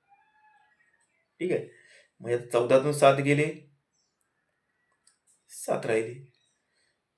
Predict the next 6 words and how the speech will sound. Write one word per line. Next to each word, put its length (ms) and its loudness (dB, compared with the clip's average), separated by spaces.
बारातून 460 2
तीन 240 0
रा-, 80 4
गेले, 340 0
नऊ 320 -6
राहिले. 540 -18